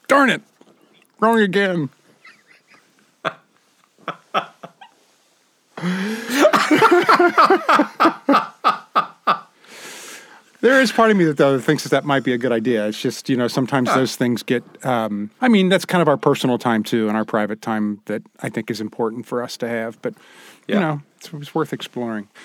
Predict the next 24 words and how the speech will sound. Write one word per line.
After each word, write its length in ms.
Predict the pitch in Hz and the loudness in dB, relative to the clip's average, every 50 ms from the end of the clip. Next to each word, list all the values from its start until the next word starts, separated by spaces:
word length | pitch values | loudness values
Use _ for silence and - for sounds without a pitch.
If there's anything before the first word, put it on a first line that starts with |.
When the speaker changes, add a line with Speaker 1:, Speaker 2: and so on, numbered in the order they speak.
| - - - | -20 -18 -8
Speaker 1:
So 140 | - - 185 | -2 -2 -2
today 280 | 180 - 185 220 226 208 | 0 2 2 4 4 4
we 200 | 185 190 185 175 | 4 4 4 4
are 360 | 160 147 143 139 143 143 - | 4 4 4 2 2 0 -2
in 180 | - 160 147 151 | -2 -2 -2 0
episode 600 | 160 160 143 165 147 - 175 151 143 131 110 - | 0 0 0 0 -2 2 2 2 2 0 -2 -6
two 540 | - - - 190 165 135 127 139 165 185 170 143 - - - | -6 -2 2 2 4 4 2 2 0 -2 -4 -6 -14 -14 -8
of 300 | - 131 131 123 117 113 | -4 -2 -2 -2 -4 -4
this 160 | 120 135 123 | -4 -4 -4
season 480 | - - 143 139 127 113 143 135 139 147 | 0 0 2 2 2 0 0 0 0 0
of 200 | 143 139 120 120 | -2 -4 -4 -4
the 60 | 123 | -2
Being 200 | 113 131 123 127 | -2 0 0 0
Known 180 | 123 120 117 104 | 0 -2 -2 -2
podcast, 600 | 127 123 117 110 - 131 131 156 147 - - - - | 0 -2 -2 -2 -2 -4 -4 -4 -6 -8 -10 -10 -8
and 380 | 131 127 123 120 117 117 107 - - - - - - - - - - - | -6 -4 -4 -4 -4 -6 -8 -10 -18 -20 -20 -20 -20 -20 -20 -20 -14 -6
today's 340 | - 165 185 202 196 170 - - - | -4 -2 0 0 0 0 -2 -2 -4
episode 540 | 165 - 175 156 - 165 147 143 143 156 | -4 -2 -2 -4 0 0 2 2 2 0
is 100 | 151 120 | -2 -2
entitled 460 | 139 135 - - 143 135 135 127 113 123 | -4 -4 -2 -2 0 0 0 -2 -2 -2
The 60 | 120 | -2
Word 220 | 120 139 156 170 | 0 2 0 0
of 120 | 175 147 - | 0 -2 -2
God, 400 | 135 120 113 110 110 107 104 | -2 0 0 0 -2 -4 -8